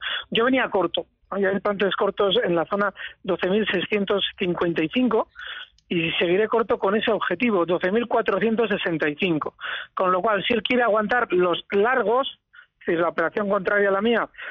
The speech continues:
con el stop en doce mil cuatrocientos sesenta y cinco, yo lo veo lógico. Pero yo no estaría ahora mismo largo, ¿eh?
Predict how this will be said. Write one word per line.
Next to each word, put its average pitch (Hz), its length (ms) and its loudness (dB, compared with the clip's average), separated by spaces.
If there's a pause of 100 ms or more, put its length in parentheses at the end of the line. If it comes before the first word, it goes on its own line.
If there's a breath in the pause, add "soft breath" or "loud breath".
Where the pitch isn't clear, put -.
(140)
con 170 160 -2
el 170 160 2
stop 220 240 0
en 190 60 2
doce 175 180 0
mil 196 120 0
cuatrocientos 202 440 0
sesenta 202 240 0
y - 20 -6
cinco, 220 300 0
yo 208 100 2
lo 208 80 2
veo 208 180 4
lógico. 175 460 -4 (420 loud breath)
Pero 175 220 2
yo 196 160 2
no 240 80 4
estaría 180 380 2
ahora 165 160 2
mismo 190 320 0
largo, 156 420 2
¿eh? 208 100 2